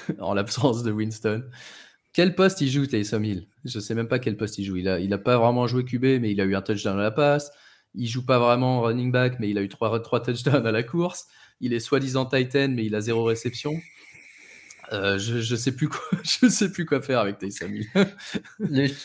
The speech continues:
Speaker 2: le cheat code, le cheat code. Bon, pas grand-chose à dire sur, sur Taysom Hill. Moi, je suis juste content du retour de Kamara.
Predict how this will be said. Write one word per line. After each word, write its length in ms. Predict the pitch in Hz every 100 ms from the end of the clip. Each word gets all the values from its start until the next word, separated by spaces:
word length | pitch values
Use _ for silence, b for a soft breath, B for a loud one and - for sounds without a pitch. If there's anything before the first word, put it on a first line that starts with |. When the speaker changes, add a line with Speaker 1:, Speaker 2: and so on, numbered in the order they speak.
| 135
Speaker 2:
le 140 | 143
cheat 220 | - 127 -
code, 320 | 113 104 -
le 180 | 120 123
cheat 200 | - 110
code. 220 | 113 98
Bon, 140 | 107 117
pas 100 | 151
grand-chose 280 | 165 156
à 40 | 139
dire 220 | 131 139
sur, 180 | - 113
sur 140 | 127
Taysom 340 | 127 - 127 131
Hill. 220 | 143 113
Moi, 120 | 135
je 60 | -
suis 100 | 135
juste 120 | -
content 240 | 131 139
du 100 | 123
retour 260 | 117 113 120
de 60 |
Kamara. 500 | 110 113 110 113 123